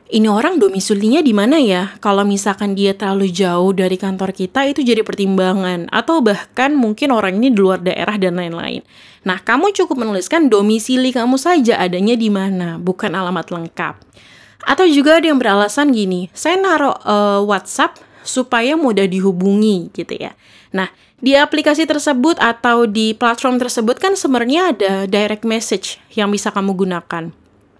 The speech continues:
Eh, menurut Talita, berhentilah berpikir bahwa H R itu tidak mau melakukan hal-hal yang sifatnya,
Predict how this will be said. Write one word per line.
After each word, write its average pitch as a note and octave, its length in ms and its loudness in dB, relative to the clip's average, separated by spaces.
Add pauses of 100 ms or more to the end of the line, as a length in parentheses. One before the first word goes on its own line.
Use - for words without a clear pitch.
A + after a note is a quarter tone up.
(800)
Eh, A#3 380 6 (500)
menurut E4+ 400 6
Talita, G#3+ 400 0
berhentilah G#3+ 580 2
berpikir A3 540 0
bahwa A#3 640 4 (260)
H - 300 -4
R A#3 240 2
itu D4+ 500 2 (460)
tidak A#3 320 4
mau A#3 320 4
melakukan A3+ 560 2
hal-hal A#3 480 2
yang A#3 240 0
sifatnya, C4 960 2